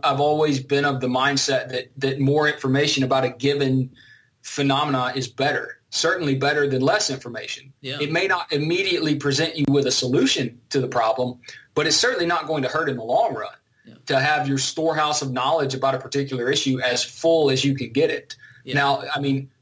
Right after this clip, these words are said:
Speaker 1: you may not even need to use all of that knowledge, but I certainly want it there in case I need it. Um,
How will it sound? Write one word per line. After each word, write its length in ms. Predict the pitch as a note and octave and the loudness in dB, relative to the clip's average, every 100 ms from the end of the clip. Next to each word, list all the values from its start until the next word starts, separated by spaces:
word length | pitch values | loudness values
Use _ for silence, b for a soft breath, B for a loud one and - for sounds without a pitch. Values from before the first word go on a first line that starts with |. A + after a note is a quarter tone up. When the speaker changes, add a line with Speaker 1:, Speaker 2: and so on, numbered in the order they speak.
| - | -6
Speaker 1:
you 100 | E3 | -2
may 140 | F#3 | 0
not 200 | F#3+ F3+ | 2 2
even 220 | F3 E3+ | 2 0
need 220 | E3+ F3+ E3 | -2 -4 -4
to 80 | |
use 280 | D3+ E3 E3+ | -4 -2 0
all 200 | D#3+ D#3 | 2 2
of 80 | C#3 | 2
that 180 | C3+ B2+ | 0 2
knowledge, 460 | D#3 G#3 - - | 2 2 0 -4
but 80 | C#3 | -2
I 100 | D#3 | 0
certainly 400 | E3 G3+ F#3+ E3 | 2 0 -2 -2
want 360 | C3+ C#3 E3+ D#3 | 0 2 2 0
it 100 | - | -2
there 180 | C3+ C3 | 0 0
in 100 | B2 | 0
case 280 | B2+ A#2+ | -4 -2
I 100 | A#2 | -2
need 240 | A2+ D3+ C#3 | -2 -2 -4
it. 240 | - - - b b b - | -10 -18 -20 b b b -4
Um, 260 | B2 A2+ | 0 0